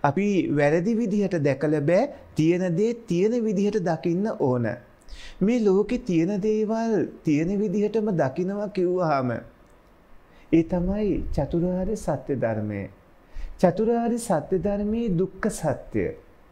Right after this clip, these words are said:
දුක්ඛ සත්‍ය කියලා කියන්නේ පංච උපාදානස්කන්ධයට නමක්. රූප, වේදනා, සංඥා, සංකාර, විඥාන කියලා කියන මේ පංච උපාදානස්කන්ධයට නමක්.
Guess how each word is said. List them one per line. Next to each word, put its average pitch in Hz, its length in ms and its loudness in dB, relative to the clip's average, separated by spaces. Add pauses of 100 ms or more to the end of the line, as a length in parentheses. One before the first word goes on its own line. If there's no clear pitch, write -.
(720)
දුක්ඛ 170 400 4
සත්‍ය 185 460 0
කියලා 208 280 0
කියන්නේ 220 580 0 (280)
පංච 160 340 0
උපාදානස්කන්ධයට 196 1500 0
නමක්. 123 440 0 (680)
රූප, 139 440 2 (640)
වේදනා, 156 680 4 (360)
සංඥා, 147 720 2 (400)
සංකාර, 147 760 0 (460)
විඥාන 160 640 2
කියලා 131 260 -2
කියන 147 340 0 (380)
මේ 170 200 2
පංච 151 380 -2
උපාදානස්කන්ධයට 170 1400 -2
නමක්. 160 380 -2